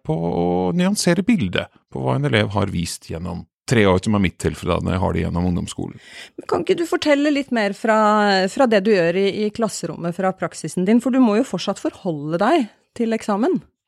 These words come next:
Speaker 1: Jeg må forholde meg til eksamen, men det gjør jeg når eksamen kommer. Så, så jeg har for eksempel, eh, jeg har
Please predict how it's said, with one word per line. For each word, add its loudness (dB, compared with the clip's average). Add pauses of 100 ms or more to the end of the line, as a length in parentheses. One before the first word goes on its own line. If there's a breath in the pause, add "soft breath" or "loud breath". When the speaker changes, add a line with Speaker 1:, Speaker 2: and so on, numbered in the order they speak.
(360)
Speaker 1:
Jeg 4
må 2
forholde 2
meg 0
til -4
eksamen, -4
men 0
det 2
gjør 4
jeg 0
når 0
eksamen -4
kommer. 0
Så, -4
så -2
jeg -6
har -2
for 0
eksempel, -2 (220)
eh, -6 (140)
jeg -8
har 0